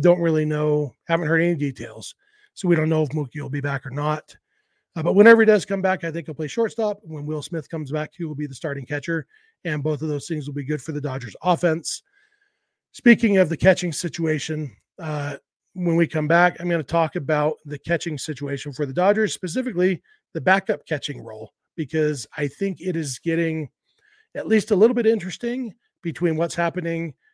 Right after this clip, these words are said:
in Los Angeles and what's happening in Oklahoma City. So there's some stuff to talk about there. So thank you again for making Locked On Dodgers your first listen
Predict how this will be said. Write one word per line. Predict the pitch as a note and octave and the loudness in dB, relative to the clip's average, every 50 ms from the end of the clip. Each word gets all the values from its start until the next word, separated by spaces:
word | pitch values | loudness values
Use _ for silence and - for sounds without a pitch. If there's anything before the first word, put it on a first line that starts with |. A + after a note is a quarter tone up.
| _ _ _ - | _ _ _ -6
in | F3 F3 E3+ | -4 -2 -2
Los | E3 D#3 D3 - - | 0 -2 -2 -2 -2
Angeles | F3 E3+ E3+ D#3+ E3+ F3 F3+ E3+ - - - | 0 0 0 -2 -2 -4 -4 -4 -6 -10 -10
and | D3+ D#3 D#3+ D#3+ E3 D#3+ E3 D3+ - | -8 -6 -4 -4 -4 -4 -6 -8 -10
what's | D3 D3+ D#3+ D#3+ - | -12 -10 -10 -10 -6
happening | - F3 E3+ D#3+ F3 E3 F3+ F3 E3+ | -4 -4 -4 -4 -4 -6 -4 -4 -6
in | - F3 E3+ E3+ | -6 -6 -4 -4
Oklahoma | E3+ - - E3+ E3 E3 D3+ | -4 -2 -2 -4 -4 -2 -4
City. | - G3+ D#3+ B2 - _ _ _ _ _ | -4 -4 -6 -6 -10 _ _ _ _ _
So | - - D#3 | -10 -2 0
there's | E3 D#3 - | 0 0 0
some | D#3+ D#3 | -2 -8
stuff | - - E3 D3 - | -2 0 -2 -2 -2
to | - | -2
talk | E3+ D#3+ D3 - | -4 -4 -2 -2
about | D3+ D3+ C3 C3 | -2 -4 -2 0
there. | D#3+ D#3+ D3+ C#3 - _ _ - _ _ _ _ _ | 2 2 2 2 -2 _ _ -20 _ _ _ _ _
So | - - - G#3+ F3+ C#3 - - _ _ _ _ _ _ _ _ - | -8 2 6 6 6 6 4 -4 _ _ _ _ _ _ _ _ 0
thank | G3 F#3 F3+ C#3+ | 0 0 2 2
you | F3+ F3+ E3+ D#3+ | 0 0 0 0
again | C3+ E3 E3+ E3 | 0 0 -2 -2
for | D3 - D3+ | -2 -4 -4
making | D#3+ D#3 C#3+ - D#3 | -4 -4 -4 -4 -4
Locked | D#3 D3+ D3 - - | -4 -4 -6 -6 -6
On | D#3 D3+ C#3+ | -8 -6 -6
Dodgers | D3 C#3 C#3+ C3+ C#3 C3+ | -6 -6 -6 -8 -8 -8
your | C#3+ C3+ | -8 -10
first | - - C#3+ C3+ - - | -8 -10 -10 -10 -8 -10
listen | D3 C#3 - D3+ D3 | -12 -10 -10 -12 -12